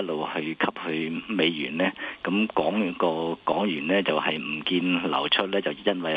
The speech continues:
香港個息口呢，就一路抽高嘛。只要有香-，香港個息口一唔抽高呢，就基本上資金又會流出嘅。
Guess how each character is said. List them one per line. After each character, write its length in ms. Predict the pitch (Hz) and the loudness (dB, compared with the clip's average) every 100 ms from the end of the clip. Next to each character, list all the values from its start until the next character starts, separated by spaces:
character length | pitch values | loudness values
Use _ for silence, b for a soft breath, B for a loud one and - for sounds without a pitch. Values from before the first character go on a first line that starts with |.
| 76 | 0
香 200 | 98 92 | 0 0
港 120 | - | -2
個 120 | 82 | -2
息 160 | - - | 0 0
口 260 | - 156 | 0 2
呢， 140 | 165 180 B B - | 2 0 B B 0
就 180 | - | 0
一 100 | 160 | 4
路 400 | 98 80 73 73 | 2 2 0 0
抽 280 | 71 - 90 | 0 0 0
高 200 | 85 85 | 0 0
嘛。 140 | 80 76 - | 0 -2 2
只 60 | |
要 80 | 104 | 4
有 100 | 101 | 6
香-， 280 | 85 107 107 | 4 2 -2
香 160 | - 107 | -2 -4
港 120 | 92 | -2
個 100 | 92 | -2
息 220 | 78 - | 0 0
口 280 | - 80 87 | 0 -2 -2
一 80 | 98 | 0
唔 320 | - - 69 - | -2 -4 -4 -2
抽 200 | 98 92 | 0 -2
高 200 | 90 87 | -4 -2
呢， 140 | 90 92 B B - | -2 -4 B B -6
就 300 | 80 73 73 | -4 -4 0
基 160 | 98 | 0
本 120 | 85 | 2
上 240 | 90 78 71 | -2 -4 -6
資 160 | - 92 | -4 -2
金 220 | 87 85 | 0 -2
又 120 | 80 | -4
會 180 | 135 69 | -6 -6
流 400 | - 69 - 123 | -6 -6 -2 0
出 120 | 120 - | 0 0
嘅。 260 | - 69 | -2 -6